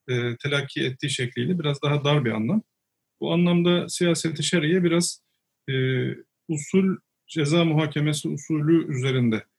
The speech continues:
E, mesela açıkça, e, hakkında, e, fıkhi hüküm bulunmayan, açıkça tanzim edilmemiş, fıkıh tarafından, İslam hukuku tarafından açıkça tanzim edilmemiş durumlarda, e, kamu otoritesi, e,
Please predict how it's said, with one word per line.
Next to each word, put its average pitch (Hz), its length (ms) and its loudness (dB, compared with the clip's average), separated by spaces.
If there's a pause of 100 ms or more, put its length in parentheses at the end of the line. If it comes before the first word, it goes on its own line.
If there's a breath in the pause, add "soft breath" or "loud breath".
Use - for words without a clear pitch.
(440)
E, 127 160 -2
mesela 135 280 -4
açıkça, 165 520 0 (540)
e, 127 60 0 (340)
hakkında, 143 840 0
e, 131 40 -4 (800)
fıkhi 151 360 2
hüküm 151 300 2
bulunmayan, 147 480 2 (280)
açıkça 147 400 -4
tanzim 139 340 -2
edilmemiş, 139 560 0
fıkıh 143 320 0
tarafından, 113 540 -4 (400)
İslam 160 280 0
hukuku 131 320 -4
tarafından 127 440 -2
açıkça 147 400 -6
tanzim 143 340 -2
edilmemiş 147 580 0 (480)
durumlarda, 151 680 2 (640)
e, 131 280 0
kamu 185 340 2
otoritesi, 151 640 -2 (680)
e, 139 80 -4